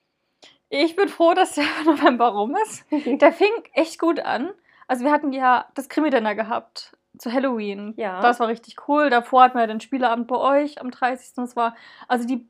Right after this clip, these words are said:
Speaker 1: das Wochenende war super toll, hat Spaß gemacht und so. Das Krimi-Dinner war auch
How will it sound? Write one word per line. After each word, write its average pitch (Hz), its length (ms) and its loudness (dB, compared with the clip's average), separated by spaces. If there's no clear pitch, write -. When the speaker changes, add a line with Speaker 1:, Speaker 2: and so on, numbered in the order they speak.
Speaker 1:
das 233 160 -8
Wochenende 247 360 2
war 226 120 2
super 214 440 -4
toll, 226 520 2
hat 226 140 -16
Spaß 226 320 0
gemacht 226 380 -6
und 226 80 -10
so. 226 140 -6
Das - 120 -20
Krimi-Dinner 269 440 -2
war 220 100 -4
auch - 120 -16